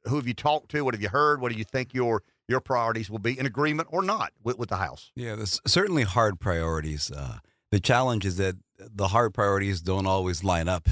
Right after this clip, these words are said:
Speaker 2: um, in terms of what each individual senator wants. I mean, roads has been a big conversation we've had. Uh, I'd like to see more focus on I ninety-five here in an ar-, in this area, but candidly, we've got the, the Midlands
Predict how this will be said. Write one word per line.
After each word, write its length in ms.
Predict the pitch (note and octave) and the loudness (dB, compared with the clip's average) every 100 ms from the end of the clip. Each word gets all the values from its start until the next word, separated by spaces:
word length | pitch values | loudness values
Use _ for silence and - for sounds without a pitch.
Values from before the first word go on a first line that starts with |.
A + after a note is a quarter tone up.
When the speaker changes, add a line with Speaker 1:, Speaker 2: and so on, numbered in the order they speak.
| E2 | -2
Speaker 2:
um, 300 | D2 B1 D2+ | -4 -4 -4
in 80 | |
terms 260 | D#2+ F#2+ D#2+ | 0 0 0
of 140 | F2 | -2
what 260 | E2 F#2 E2 - _ _ _ _ - | -2 -2 -4 -6 _ _ _ _ -2
each 200 | G#2 G#2 | 0 0
individual 460 | G2 F#2 F#2 E2 | 0 0 0 -2
senator 340 | - G2 E2 D#2 | 0 0 0 -2
wants. 280 | C#2 B1+ | -4 -6
I 20 | D#2+ | -4
mean, 140 | D#2+ | 0
roads 480 | F2+ A2+ A2 G2 - - _ - | 2 2 2 -4 -10 -14 _ -2
has 140 | G2+ | 0
been 140 | F#2 F2+ | 2 0
a 60 | |
big 260 | E2 F#2+ F2+ | 0 -2 0
conversation 680 | G#2 F2+ E2 - E2 F2+ D#2+ | 0 0 0 -2 -2 0 -2
we've 120 | D#2 | 0
had. 300 | E2 C2+ B1+ | -2 -4 -6
Uh, 180 | A1 B1 - _ _ - | -10 -12 -12 _ _ 0
I'd 120 | G2+ | 2
like 160 | F#2+ F#2+ | 2 0
to 80 | |
see 160 | F2+ F#2+ | -2 0
more 260 | E2+ F2+ F#2 | 0 0 0
focus 380 | F#2+ F2+ F2+ | 0 0 0
on 120 | F2+ E2 | 0 2
I 120 | E2 | 0
ninety-five 680 | E2 E2 D#2+ E2 D2 C#2 C#2+ | 0 0 -2 -2 -2 -2 -4
here 400 | D2+ C#2 D#2 E2 | -2 -2 -6 -4
in 180 | F2+ D#2+ | -2 0
an 140 | D#2+ | 0
ar-, 160 | F2+ F2+ | -2 -4
in 200 | F2+ F2 | -2 -2
this 200 | E2+ - | -2 0
area, 360 | F#2 F#2 D#2+ D#2+ - _ _ | 0 0 -2 -6 -12 _ _
but 140 | F2 E2+ | -4 0
candidly, 460 | G2+ G2+ F#2+ F#2+ | 2 2 0 -2
we've 180 | F2+ E2+ | -2 -2
got 220 | F2+ E2+ | -2 -2
the, 220 | E2+ D2+ | -4 -6
the 140 | D2+ E2 | -4 -2
Midlands 760 | F2 G2 G#2 G2+ G#2+ - - | 0 0 0 -2 -2 -4 -6